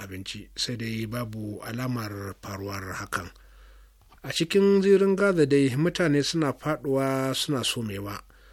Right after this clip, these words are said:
wani lokaci mutuwa saboda yunwa. Babu kuma, wato, babba balle yaro.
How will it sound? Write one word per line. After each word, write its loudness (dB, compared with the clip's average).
wani -4
lokaci 0
mutuwa -6
saboda -6
yunwa. -8
Babu -8
kuma, -6
wato, -8
babba -6
balle -6
yaro. -8